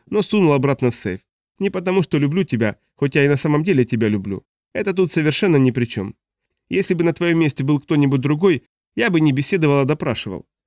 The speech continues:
Но если я стану допрашивать тебя, то Элизабет рано или поздно об этом узнает,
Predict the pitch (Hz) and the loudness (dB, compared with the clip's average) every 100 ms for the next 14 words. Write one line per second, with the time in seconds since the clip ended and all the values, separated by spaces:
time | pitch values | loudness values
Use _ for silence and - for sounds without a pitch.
0 | _ - 143 143 147 147 - 147 135 143 | _ -2 -2 0 -2 -2 -2 0 0 0
1 | 139 - 135 - 131 165 185 _ _ 151 | -2 -2 -2 -2 -2 -2 -4 _ _ -2
2 | 147 208 165 131 127 147 143 135 131 180 | 0 0 -2 0 0 2 2 2 0 -2
3 | 151 139 135 147 156 175 113 90 | 0 0 0 0 -2 -2 -2 -4